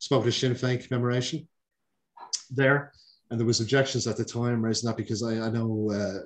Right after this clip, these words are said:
Mary Lou was running for the European elections at the time, or I think were they the following year. And there was a couple of columns and letters from the usual quarters related to that. So that, that, that controversy is always an over. Um, there wasn't, it has been alleged, and I'll be honest with you, I can't find an exact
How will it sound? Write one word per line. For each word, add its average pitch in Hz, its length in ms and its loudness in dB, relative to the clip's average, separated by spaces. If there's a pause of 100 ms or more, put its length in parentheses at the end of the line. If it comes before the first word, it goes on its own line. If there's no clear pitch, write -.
Mary 107 180 2
Lou 107 160 2
was 104 160 0
running 104 220 -2
for 98 360 -2
the 98 80 -4
European 101 460 -2
elections 120 520 -4
at 131 100 -6
the 123 80 -6
time, 131 340 -2
or 117 200 -2 (340)
I 117 40 -2
think 110 100 -6
were 107 60 0
they 104 100 2
the - 80 -6
following 123 340 0
year. 127 380 0 (480)
And 107 240 -2
there 92 60 -8
was 98 160 -2
a - 40 -18
couple 101 300 0
of 90 120 -6 (260)
columns 101 440 0
and 98 300 -6
letters 104 380 2
from 104 140 -2
the 104 80 0
usual 101 240 0
quarters 101 420 -2
related 98 260 -2
to 104 60 -2
that. 107 180 0
So 131 100 -2
that, 139 180 0
that, 180 220 4
that 170 180 2
controversy 123 500 -2
is 92 80 -4
always 95 300 -4
an 95 100 -10
over. 95 260 -6 (600)
Um, 123 380 2 (140)
there 151 160 4
wasn't, 190 440 4 (120)
it 165 80 2
has 220 220 4
been 190 140 0
alleged, 139 640 2
and 135 160 -8 (180)
I'll 151 80 4
be 185 120 4
honest 311 280 2
with 208 140 4
you, 143 60 6
I 120 40 0
can't 151 240 -2
find 117 180 -2
an 98 40 -2
exact 104 360 -2